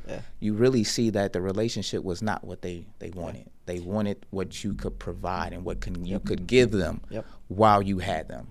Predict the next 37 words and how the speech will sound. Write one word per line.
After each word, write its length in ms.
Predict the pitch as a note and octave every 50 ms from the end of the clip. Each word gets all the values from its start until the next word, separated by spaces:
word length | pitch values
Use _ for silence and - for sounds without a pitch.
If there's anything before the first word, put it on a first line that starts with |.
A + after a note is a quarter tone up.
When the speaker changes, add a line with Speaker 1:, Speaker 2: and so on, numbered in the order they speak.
| - -
Speaker 2:
while 120 | - G#2 A2
Speaker 1:
And 60 | G2
Speaker 2:
they 60 | G2
had 240 | F#2 G2 G2 F2 -
you. 60 | -
Speaker 1:
and 100 | C#3 C3
that 160 | C3+ C#3 C#3+ C#3+
right 200 | C#3 C3+ C3+ B2+
there 200 | C3+ C3 C3 B2+
is 260 | - C3+ C3 B2+ A#2+
another 300 | B2 A#2+ A#2+ A#2 A#2+ A2+
sign 320 | - - C3+ B2+ B2 A#2+
that 80 | A2+ G2
you 120 | F#2 A#2 A2
see 260 | - - A#2 A2 A2
is 240 | G#2+ G#2+ G2+ - - - - - - - - -
if, 240 | - B2 A#2+ A#2+ -
if 160 | - C3 A#2 - -
all 220 | - C#3 D3 D#3 D3+
they 180 | D3 D3 C3+ -
ever 220 | C#3 C3 A#2 B2
do 180 | A#2 A#2+ A#2+ A#2
in 60 | A2+
the 80 | A2
relationship 400 | A2 A2 G#2+ G#2+ G#2 - - -
is 140 | A2 - -
take, 440 | - - A2 F2+ - - - - - - - - - - - - - - -
they 200 | G#2+ G2 G2+ A2
Speaker 2:
Mm-hmm. 80 | A2+
Speaker 1:
never 280 | A2+ A2+ A#2 A#2 B2+ B2
give, 540 | G#2 G#2+ G#2+ G2 G2+ G#2+ - - - - - - - - - - - -
that's 180 | - E3+ - -
not 160 | G3 F3+ D3
healthy. 440 | D3+ D3+ D#3 C3+ - - - C3 B2+ -
Speaker 2:
No. 280 | G2+ G#2 F#2+ F2+ E2 B2 B2+
Speaker 1:
Like, 180 | C3 C3 B2+ B2
that, 220 | C3+ C#3 C3+ -